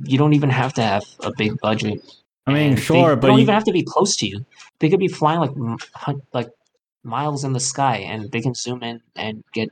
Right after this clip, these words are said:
Speaker 1: high definition footage of you.
Speaker 2: Mm, okay. I mean, if you put it that way,
Speaker 1: Right?
Speaker 2: anything could be dys-,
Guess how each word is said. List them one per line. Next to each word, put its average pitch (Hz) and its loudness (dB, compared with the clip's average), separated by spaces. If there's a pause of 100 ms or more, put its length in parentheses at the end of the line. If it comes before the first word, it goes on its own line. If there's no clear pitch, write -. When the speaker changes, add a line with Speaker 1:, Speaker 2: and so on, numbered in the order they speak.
Speaker 1:
high 117 0
definition 117 -2
footage 123 -12
of 131 -16
you. 135 -18 (1120)
Speaker 2:
Mm, 127 2
okay. 170 0
I 170 0
mean, 160 2
if 147 -2
you 147 -4
put 156 -2
it 143 0
that 147 2
way, 131 4
Speaker 1:
Right? 135 6
Speaker 2:
anything 156 4
could 123 0
be 120 2
dys-, 110 0